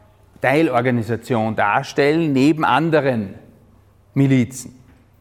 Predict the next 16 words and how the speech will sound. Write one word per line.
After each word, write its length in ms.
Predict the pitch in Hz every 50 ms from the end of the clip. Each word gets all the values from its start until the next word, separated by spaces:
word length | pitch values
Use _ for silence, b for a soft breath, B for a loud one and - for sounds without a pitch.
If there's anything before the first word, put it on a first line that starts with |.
| _ _ b b b b b b b b b
Und 180 | - 120 120 143
das 220 | 151 156 - -
wurden 260 | 170 185 190 170 175
dann 180 | 160 165 160 160
die 80 | 156
syrischen 640 | 143 - - 165 165 196 196 185 165 - - - 143
demokratischen 840 | - 147 147 143 - - 120 113 117 127 - - 131 - - 143 127
Kräfte. 480 | - - 113 107 92 - - - - - - _ _ - - _ _ _ _ _ _ _ _ _ _ _ _ _ _ _ _ _ _ b b b b b b b b b
Natürlich 380 | 131 120 - 226 233 233 175 180
waren 240 | 185 180 185 185
diese 160 | 175 170 160 156
syrischen 480 | - - 202 196 196 180 - - 170
demokratischen 720 | 165 165 165 151 - 143 139 151 170 170 175 151 - 160 151
Kräfte 580 | - 135 135 147 175 - - - - 185 180 180 B B B B B B
im 180 | 190 185 156 -
Kern 760 | - - 151 131 139 147 160 185 196 214 226 233 226 -